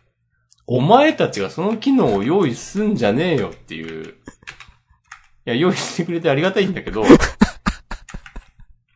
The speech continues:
Speaker 2: お。はい。
Speaker 1: これはね、俺はね、明確になんか、思い出すことがい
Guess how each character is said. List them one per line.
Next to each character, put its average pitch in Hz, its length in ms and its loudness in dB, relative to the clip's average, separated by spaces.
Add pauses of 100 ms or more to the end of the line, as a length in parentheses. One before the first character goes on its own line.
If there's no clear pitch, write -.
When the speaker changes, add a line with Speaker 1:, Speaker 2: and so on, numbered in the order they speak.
(920)
Speaker 2:
お。 160 160 6 (680)
は 117 180 -4
い。 101 40 -6
Speaker 1:
こ 147 80 -6
れ 160 60 2
は 185 40 0
ね、 175 60 -2
俺 165 160 0
は 202 140 2
ね、 190 80 0
明 185 200 0
確 214 260 -4
に 202 160 0
な 202 100 0
ん 196 100 -6
か、 - 380 -6 (840)
思 147 420 -2
い 151 80 -2
出 160 160 2
す 98 400 -6 (180)
こ - 140 -16
と 98 120 -10
が 92 140 -6
い 95 100 -12